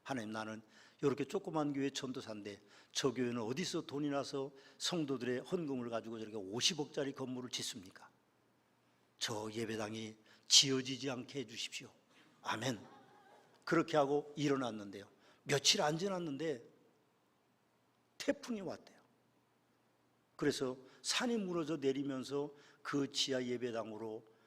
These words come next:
흙과 물이 다 들어가서 가득 찼대요. 장회자가 떠다니고 난리가 났대요. 근데 삼 일 동안 소방서에서 와서 소방차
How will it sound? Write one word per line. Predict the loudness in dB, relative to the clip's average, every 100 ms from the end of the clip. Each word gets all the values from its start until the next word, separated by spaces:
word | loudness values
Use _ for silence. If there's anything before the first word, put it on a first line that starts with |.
| -12
흙과 | -2 -2 -2 0 2 2 -2
물이 | -10 -10 -8
다 | -6 -2 0
들어가서 | 0 -4 0 2
가득 | 4 2 -2
찼대요. | -6 -8 -12 -16 _ _ _ _ _ _
장회자가 | 0 0 2 -2 -4 -2
떠다니고 | 0 0 -2 -6 -10 -12 -20 -10
난리가 | 0 0 0 -2 -4
났대요. | -6 -10 -18 -20 _ _ _ _ _ _ -6
근데 | -2
삼 | 2 4 2
일 | 2 0
동안 | 4 4 4 -2 -4
소방서에서 | 2 6 6 4 0 0 0
와서 | 2 2 2 0 2 0 -4 -18 -20 -10
소방차 | -6 0 4 4 4 -2 -2 -2